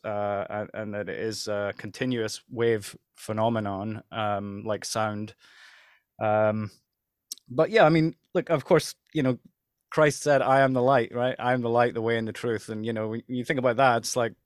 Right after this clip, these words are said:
you know, just the, the light, like, as in all the light as a single thing. Um, it is totally divine, and, uh, it is like, you know, it's, fire is the purest element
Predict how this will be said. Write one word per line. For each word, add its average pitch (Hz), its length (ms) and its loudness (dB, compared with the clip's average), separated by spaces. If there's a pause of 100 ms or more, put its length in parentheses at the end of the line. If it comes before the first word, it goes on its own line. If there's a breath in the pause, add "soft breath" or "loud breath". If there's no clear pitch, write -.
(140)
you 120 80 -4
know, 113 80 -4
just 110 220 -8 (120)
the, 113 140 -8
the 120 280 2
light, 120 480 0 (120)
like, 107 200 -6
as 110 260 -2
in 107 260 -4 (600)
all 127 240 6
the 120 100 2
light 110 380 2
as 113 140 -4
a 110 60 -4
single 117 400 -4
thing. 117 380 -2 (560 soft breath)
Um, 113 600 0
it 147 120 -2
is 139 180 4
totally 113 320 -2
divine, 107 460 -4
and, 113 280 -6
uh, 123 460 -6
it - 60 -12 (160)
is - 240 -8
like, 113 280 -2 (140)
you 117 140 -6
know, 107 220 -6 (160)
it's, - 380 -18 (120)
fire 165 320 6
is 147 200 0
the 131 320 -2 (720 soft breath)
purest 160 500 6
element 117 460 2